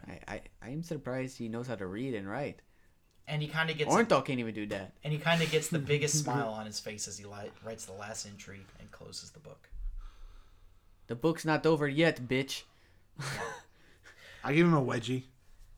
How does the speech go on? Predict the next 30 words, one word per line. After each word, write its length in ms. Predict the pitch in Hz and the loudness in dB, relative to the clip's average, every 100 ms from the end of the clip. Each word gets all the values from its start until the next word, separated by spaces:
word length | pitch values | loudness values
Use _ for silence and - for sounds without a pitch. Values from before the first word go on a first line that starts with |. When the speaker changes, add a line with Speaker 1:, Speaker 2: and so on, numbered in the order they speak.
| - - | -8 6
Speaker 2:
Also, 480 | 170 165 165 147 139 | 8 8 6 4 2
you 180 | 143 147 | 0 4
all 180 | 147 147 | 6 6
picked 280 | 156 147 147 | 0 -2 4
up 300 | 139 139 - | 4 2 -4
a 360 | 127 120 120 117 | -2 2 2 0
scroll 360 | 107 - 170 196 | -4 0 2 2
of 80 | 262 | 2
dispel 320 | 233 - 220 | -2 2 2
magic. 380 | 226 117 151 - - _ - _ | 2 -2 -4 -8 -12 _ -20 _
Speaker 1:
<laughs> 340 | _ _ - | _ _ 6
Might 200 | 190 190 | 10 10
need 500 | - 147 160 165 160 | 8 10 12 12 12
Speaker 3:
Oh, 20 | 165 | 12
Speaker 1:
to 40 | |
use 200 | 175 180 | 8 8
that. 280 | 180 208 135 | 10 8 8
Speaker 3:
weird. 440 | 139 156 160 156 147 | 4 8 10 10 10
Speaker 1:
Convenient 560 | 196 175 226 226 175 | 8 8 8 8 6
that 100 | 170 | 6
we 100 | 170 | 8
got 180 | 175 185 | 10 10
it 80 | 151 | 10
now. 420 | 147 151 143 123 | 10 10 8 8
Speaker 3:
Yeah. 80 | 139 | 6
Speaker 2:
A 140 | 143 | 4
potion 440 | 139 170 170 185 156 | 4 4 4 0 2
of 220 | 143 127 | 2 2
greater 300 | 139 170 180 | 2 4 2
healing 480 | 131 113 104 107 | -2 -6 -8 -10